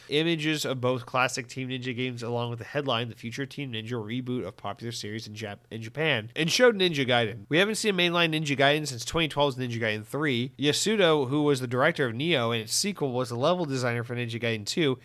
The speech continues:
and directed the series in the third installment. It's first since the departure of lead creator Tomonobu Itagaki." So it feels like Ninja Gaiden's largely been pushed to the wayside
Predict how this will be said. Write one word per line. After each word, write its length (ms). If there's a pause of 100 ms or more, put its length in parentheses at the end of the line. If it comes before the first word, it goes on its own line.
(200)
and 140
directed 280
the 100
series 340
in 60
the 80
third 240
installment. 560
It's 120
first 240
since 280
the 200
departure 560
of 360
lead 420
creator 460
Tomonobu 880
Itagaki." 800
So 500 (100)
it 100
feels 160
like 120
Ninja 260
Gaiden's 240
largely 400
been 140
pushed 240
to 40
the 80
wayside 640